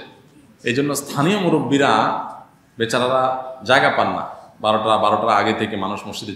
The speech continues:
চলে আসে, ফিল আপ হয়ে যায়। তো তাদের জন্য সামান্য কিছু জায়গা রাখার কথা বলা হয়েছে, এটা যৌক্তিক, এটা অযৌক্তিক না, বিধায় এটাকে আমরা সবর করে নিব। আর যিনি বল-, প্রশ্নটা লিখেছেন, আমি তার কাছে প্রশ্ন করতে চাই,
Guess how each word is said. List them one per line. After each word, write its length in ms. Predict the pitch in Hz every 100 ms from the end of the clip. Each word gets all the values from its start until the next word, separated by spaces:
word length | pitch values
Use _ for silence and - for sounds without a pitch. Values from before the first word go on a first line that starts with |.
| 110
চলে 160 | 101
আসে, 260 | 92 90 - - -
ফিল 120 | 127
আপ 100 | 127
হয়ে 160 | 104 90
যায়। 200 | - - - - - - -
তো 60 | 131
তাদের 300 | 135 139 156
জন্য 240 | 175 185 214
সামান্য 340 | - 135 127 123
কিছু 240 | 123 120 147
জায়গা 340 | 120 104 120 165 - - -
রাখার 260 | 98 120 139
কথা 160 | 131 127
বলা 240 | 110 107 92
হয়েছে, 320 | 95 92 - 151 -
এটা 160 | 123 123
যৌক্তিক, 500 | 98 117 - - -
এটা 160 | 98 90 95
অযৌক্তিক 520 | 110 113 110 - - -
না, 100 | 71 - - _ _ _ _ _ -
বিধায় 480 | 117 143 135 147 196 - - - - - _
এটাকে 340 | 139 127 135 156
আমরা 220 | 143 151
সবর 320 | 147 156 139 131 113
করে 140 | 107
নিব। 180 | 98 87 - - - -
আর 100 | 120 -
যিনি 240 | 139 202 190
বল-, 280 | 147 135 - -
প্রশ্নটা 360 | 127 - 156
লিখেছেন, 420 | 160 117 123 120 98
আমি 180 | 107 127
তার 160 | 139 139
কাছে 220 | 190 180
প্রশ্ন 240 | 185 151 151
করতে 280 | 127 120 113
চাই, 240 | - 98